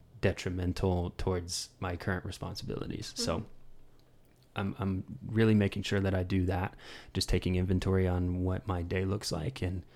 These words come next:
Speaker 1: what, uh, what I absolutely have to do, non-negotiable. And if that doesn't align with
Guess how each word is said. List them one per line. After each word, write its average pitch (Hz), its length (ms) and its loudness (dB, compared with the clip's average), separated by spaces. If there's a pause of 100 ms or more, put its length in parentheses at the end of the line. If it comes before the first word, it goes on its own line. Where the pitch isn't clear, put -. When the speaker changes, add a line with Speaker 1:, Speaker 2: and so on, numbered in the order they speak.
(280)
Speaker 1:
what, 92 300 0 (180)
uh, 90 240 0
what 95 400 2
I 92 140 2
absolutely 92 480 0
have 95 240 -4
to 101 80 -2
do, 98 240 2
non-negotiable. 95 880 0
And 98 240 0
if 95 260 -2
that 98 240 -2
doesn't 101 260 2
align 101 460 2
with 101 200 2